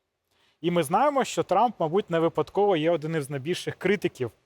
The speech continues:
блоку нато по багатьом причинам. Причому, здебільшого, причини цілком обґрунтовані, тому що він, наприклад, каже, що от і ви кажете про відповідні, е, виклики і загрози, та, значить, витрачайте більше грошей на власну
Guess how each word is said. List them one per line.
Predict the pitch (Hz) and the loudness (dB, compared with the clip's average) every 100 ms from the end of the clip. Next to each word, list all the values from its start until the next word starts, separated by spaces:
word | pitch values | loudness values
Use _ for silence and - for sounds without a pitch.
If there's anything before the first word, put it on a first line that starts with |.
| _ | _
блоку | 139 156 151 143 | -2 -2 0 0
нато | 175 262 240 180 | 2 2 0 -4
по | - | -4
багатьом | 143 147 151 143 | -6 -4 -4 -6
причинам. | 131 143 - 269 254 220 185 _ - - - _ _ _ | -6 -10 -8 -6 -2 -4 -4 _ -18 -18 -20 _ _ _
Причому, | 170 - 240 175 | -4 0 0 0
здебільшого, | 165 247 - 196 | -2 -2 -2 -2
причини | 180 180 269 233 175 | -2 -6 -4 -2 -2
цілком | - 202 233 208 | -2 -4 -2 -2
обґрунтовані, | 190 269 302 381 269 208 | -2 -4 0 0 0 -2
тому | 202 220 | -4 -6
що | - 190 | -4 -4
він, | 214 | -2
наприклад, | 190 180 180 - | -2 -2 -2 -2
каже, | 156 131 | -2 -2
що | 131 - 147 | -6 -2 -2
от | 139 - | -2 -6
і | 151 | -6
ви | 160 | -4
кажете | 156 135 - 131 | -2 -4 -4 -8
про | - 135 | -6 -4
відповідні, | 131 - 139 135 123 127 117 _ _ _ _ - | -4 -4 -6 -6 -8 -12 -12 _ _ _ _ -6
е, | 135 | -2
виклики | 143 180 - 139 - 139 131 131 | 0 0 0 -4 -4 -8 -6 -6
і | 151 | -6
загрози, | 156 196 320 381 262 247 214 185 _ _ | -2 0 2 2 2 0 0 -2 _ _
та, | - 160 | -2 0
значить, | 214 - | 0 -2
витрачайте | 254 - - 311 160 | -2 0 0 -2 -2
більше | 190 - | -4 -2
грошей | 151 147 196 180 | -4 -2 0 0
на | 139 143 | 0 -2
власну | 117 139 - 135 | 0 -2 -2 -8